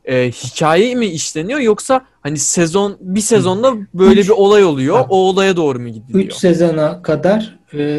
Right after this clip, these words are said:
Speaker 2: üç sezon sonuna kadar laneti bozup oradan kurtulmak istiyorlar. Herkes kendi
Speaker 1: Ha.
Speaker 2: evli evine, köylü köyüne gitsin kafası,
Speaker 1: Anladım,
Speaker 2: tamam mı?
Speaker 1: anladım.
Speaker 2: Üç sezon böyle gidiyor. Üçüncü sezon bitiyor.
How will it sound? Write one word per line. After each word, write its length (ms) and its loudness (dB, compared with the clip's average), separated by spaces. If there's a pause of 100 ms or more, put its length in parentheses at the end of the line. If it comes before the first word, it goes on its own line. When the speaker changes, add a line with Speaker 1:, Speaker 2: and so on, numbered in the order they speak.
Speaker 2:
üç 180 -4
sezon 400 -2
sonuna 380 -2
kadar 220 -2
laneti 560 -4
bozup 300 -6
oradan 400 -6
kurtulmak 520 -12
istiyorlar. 440 -12
Herkes 420 -10
kendi 160 -8
Speaker 1:
Ha. 180 -6
Speaker 2:
evli 240 0
evine, 320 0
köylü 320 -4
köyüne 320 -2
gitsin 320 -6
kafası, 320 -6
Speaker 1:
Anladım, 180 -8
Speaker 2:
tamam 220 -10
mı? 200 -10 (100)
Speaker 1:
anladım. 380 -18
Speaker 2:
Üç 140 -4
sezon 420 -2
böyle 180 2
gidiyor. 260 -2
Üçüncü 360 -8
sezon 400 -4
bitiyor. 460 -4